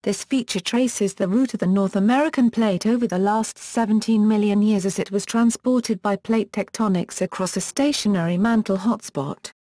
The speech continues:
The landscape of present-day Yellowstone National Park is the most recent manifestation of this hotspot below the crust of the Earth. The Yellowstone caldera is the largest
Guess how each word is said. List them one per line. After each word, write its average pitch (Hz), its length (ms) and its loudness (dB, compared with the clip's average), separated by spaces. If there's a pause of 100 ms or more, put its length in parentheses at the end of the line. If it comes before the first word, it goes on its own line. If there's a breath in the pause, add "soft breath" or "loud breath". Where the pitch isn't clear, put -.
(440)
The 220 100 0
landscape 226 640 0
of - 160 -8
present-day 226 680 0
Yellowstone 220 680 2
National 185 440 0
Park 175 400 -4
is 180 100 -4
the 196 140 -2
most 196 260 -2
recent 226 400 0
manifestation 214 880 -2
of 165 100 -4
this 190 200 -4
hotspot - 580 -4
below 214 260 2
the 196 120 -2
crust - 360 -4
of 190 60 -2
the 202 220 0
Earth. 165 400 -6 (1040)
The 233 80 2
Yellowstone 175 640 0
caldera 196 600 0
is 170 120 -6
the 185 100 -2
largest 220 560 0